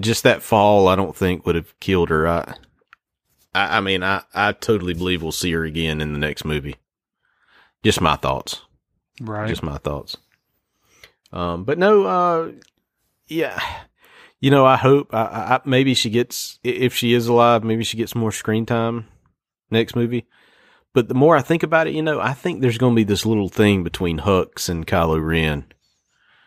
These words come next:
Speaker 1: uh, uh, uh, over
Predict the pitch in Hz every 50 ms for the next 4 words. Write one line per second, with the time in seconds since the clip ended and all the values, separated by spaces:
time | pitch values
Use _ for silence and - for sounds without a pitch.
0 | _ _ _ _ _ - 85 80 78 76 76 73 73 - - _ _ _ _ _
1 | _ _ _ _ _ _ _ _ _ _ 95 90 - - - 90 87 87 - -
2 | 110 107 98 85 90 87 85 82 80 - -